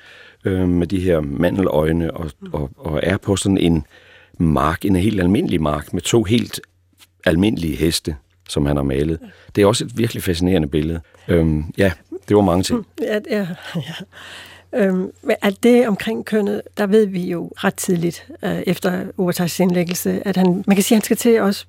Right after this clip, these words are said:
Speaker 2: at, øh, skabe sig selv på ny.
Speaker 1: Mm.
Speaker 2: At jeg tror ikke, det er med den bevidsthed, at han går, øh,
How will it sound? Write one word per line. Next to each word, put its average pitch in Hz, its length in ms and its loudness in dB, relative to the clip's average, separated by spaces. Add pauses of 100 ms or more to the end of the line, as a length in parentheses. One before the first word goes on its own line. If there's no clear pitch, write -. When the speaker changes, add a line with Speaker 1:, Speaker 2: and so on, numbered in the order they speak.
Speaker 2:
at, 196 280 4
øh, 185 240 0 (140)
skabe 202 400 4
sig 196 160 -2
selv 180 260 -2 (180)
på 190 100 0
ny. 185 200 2 (280)
Speaker 1:
Mm. 82 160 4 (120)
Speaker 2:
At 220 160 -4
jeg 196 100 2
tror - 100 -2
ikke, 220 100 2
det 233 60 6
er 196 60 6
med 202 80 6
den 208 160 2
bevidsthed, 196 680 2
at 175 420 -6
han 180 160 -4
går, 180 380 -6 (160)
øh, 226 60 -14